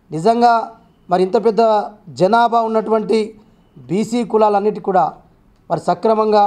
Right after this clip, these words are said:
వ్యవస్థ సరిగా లేకపోవడం వల్ల మరి గత ప్రభుత్వాలు నిజంగా మరి కేవలం పేరుకు మాత్రమే మరి పేర్లు పెట్టుకొని నడిపించారు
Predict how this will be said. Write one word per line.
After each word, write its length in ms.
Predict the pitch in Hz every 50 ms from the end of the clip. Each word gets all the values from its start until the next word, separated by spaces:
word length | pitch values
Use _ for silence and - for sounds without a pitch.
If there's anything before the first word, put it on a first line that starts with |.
| 196 - 151
వ్యవస్థ 320 | 170 175 208 214 214 214 208 190 -
సరిగా 240 | 190 185 185 190 170 185
లేకపోవడం 360 | 190 185 185 - 190 185 185 185
వల్ల 140 | 180 185 180 170 - - - - _ _ _ _ _ _ -
మరి 120 | 160 156 147
గత 140 | 165 165 - 202 165 196
ప్రభుత్వాలు 420 | 190 185 190 185 185 202 185 175 175
నిజంగా 320 | 165 175 190 185 185 180 170 165 - - - _ _ _ _ _ _ -
మరి 160 | 170 170 165 160 - - - _ -
కేవలం 380 | 180 202 220 226 226 226 226 214 202 214 - - - _ _ _ _ 170
పేరుకు 260 | 196 220 226 196 208 208
మాత్రమే 380 | 208 208 208 208 208 214 208 202 190 202 - - _ _ _ _ _ 175
మరి 140 | 175 180 190 180 175 175 - - _ -
పేర్లు 240 | 185 208 208 214 190 202
పెట్టుకొని 360 | 196 196 - 208 196 190 175
నడిపించారు 400 | 175 175 175 190 - - 185 170